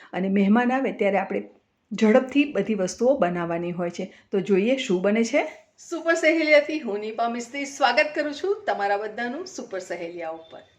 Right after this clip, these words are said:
ચાલો જઈએ મારા કિચનમાં, આજે શું બને છે. આજે આપણે જે ચટણી બનાવવા જઈ રહ્યા છે તો એકદમ પારંપરિક રીતે બનાવવા જઈ રહ્યા છે. તો એના માટે આપણે ખલ પણ એવો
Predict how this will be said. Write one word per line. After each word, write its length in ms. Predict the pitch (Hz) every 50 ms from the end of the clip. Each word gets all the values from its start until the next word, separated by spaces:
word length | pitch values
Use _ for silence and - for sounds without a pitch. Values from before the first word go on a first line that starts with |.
| _ -
ચાલો 420 | - 254 226 226 262 285 339 -
જઈએ 280 | - 240 233 220 220 240
મારા 280 | 247 220 185 170 175 185
કિચનમાં, 560 | 180 - 220 214 233 240 233 233 240 277 339 - _ -
આજે 240 | 175 170 170 214 220
શું 300 | - - - 226 220 226
બને 240 | 262 262 277 294 302
છે. 180 | - 339 - - - _ - - _ - - _ _ _ -
આજે 260 | 240 247 240 269 302
આપણે 300 | 302 277 277 - 269 285
જે 160 | 240 277 285
ચટણી 340 | 277 - 220 202 - 240 240
બનાવવા 380 | 208 220 220 220 214 220 226 214
જઈ 200 | 208 226 226 226
રહ્યા 200 | 233 208 196 190
છે 160 | - 185 -
તો 260 | - - 220 226 - -
એકદમ 520 | - - 247 254 - 277 294 339 311 302
પારંપરિક 680 | - 202 180 180 202 220 233 240 - 175 214 226 226
રીતે 280 | 233 170 156 156 175 170
બનાવવા 440 | 165 156 147 151 156 151 151 151 151
જઈ 220 | 151 160 147 147
રહ્યા 240 | 151 160 156 147 147
છે. 160 | - - 165
તો 140 | 156 - - - 220
એના 220 | 208 208 226 233
માટે 320 | 226 226 220 226 247 262
આપણે 320 | - - 180 175 - 196 208
ખલ 320 | 208 - - 190 175 196
પણ 280 | 196 - 208 208 208 202 -
એવો 380 | 190 170 165 190 247 320 -